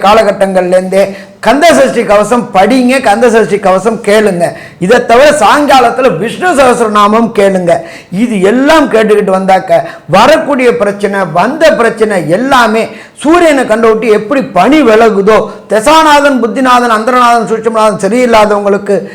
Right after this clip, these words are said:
கிடைக்கக்கூடிய பலன்கள் குறைவாக இருந்தால், சரணாகதி அடையும் போது இந்த எளிய பரிகாரத்தை செஞ்சுட்டு வந்தீங்க அப்படின்னு சொன்னாக்க, ஏற்றமா இருக்குமா? ஏற்றமா இருக்கும். So, மொத்தத்துல இந்த கார்த்திகை மாசம் பதினேழு பதினொன்னு ரெண்டாயிரத்தி இருபத்தஞ்சுலேருந்து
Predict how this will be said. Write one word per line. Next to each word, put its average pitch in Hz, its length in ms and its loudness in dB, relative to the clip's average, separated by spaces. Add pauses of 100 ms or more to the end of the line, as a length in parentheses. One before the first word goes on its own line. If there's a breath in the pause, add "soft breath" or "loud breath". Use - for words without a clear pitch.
(160 loud breath)
கிடைக்கக்கூடிய 262 760 0
பலன்கள் 233 520 0
குறைவாக 254 580 2
இருந்தால், 208 480 2 (160 loud breath)
சரணாகதி 285 720 2
அடையும் 220 380 2
போது 202 540 -2
இந்த 262 240 2
எளிய 240 460 2
பரிகாரத்தை 262 580 2
செஞ்சுட்டு 214 440 -4
வந்தீங்க 208 380 -2
அப்படின்னு 190 300 -4
சொன்னாக்க, 185 400 -2 (280 loud breath)
ஏற்றமா 240 500 2
இருக்குமா? 208 320 -2
ஏற்றமா 190 420 -2
இருக்கும். 151 280 -4 (260 loud breath)
So, 233 300 2
மொத்தத்துல 294 500 2
இந்த 208 200 2
கார்த்திகை 247 440 0
மாசம் 214 340 0
பதினேழு 269 400 4
பதினொன்னு 233 320 2
ரெண்டாயிரத்தி 214 480 0
இருபத்தஞ்சுலேருந்து 185 800 -2